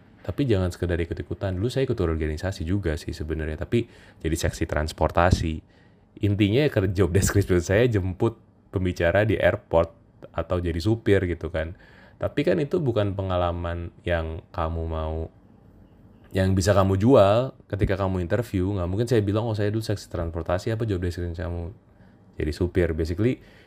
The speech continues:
it won't get me anywhere gitu kan. Eh, artinya kalau mau ikut organisasi dan jadi bosnya gitu, jadi leadernya, jadi V P-nya lah, atau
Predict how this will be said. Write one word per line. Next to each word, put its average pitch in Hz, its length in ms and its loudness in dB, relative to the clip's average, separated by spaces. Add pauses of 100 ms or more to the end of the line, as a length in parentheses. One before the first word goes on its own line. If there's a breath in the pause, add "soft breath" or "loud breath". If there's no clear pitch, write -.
(100)
it 95 80 -8
won't 107 240 2
get 98 240 2
me 107 160 0
anywhere 95 560 2
gitu 85 300 -8
kan. - 260 -10 (680 soft breath)
Eh, 82 520 0 (300)
artinya 104 400 -4
kalau 110 240 -2
mau 98 160 -4 (640)
ikut 110 200 -2
organisasi 90 640 -2
dan 104 140 0
jadi 90 300 0
bosnya 90 580 -4
gitu, 82 240 -10
jadi 85 220 -2
leadernya, 95 800 -2 (1120 soft breath)
jadi 80 320 -2
V 82 240 -6
P-nya 110 480 0
lah, 90 320 0
atau 135 200 0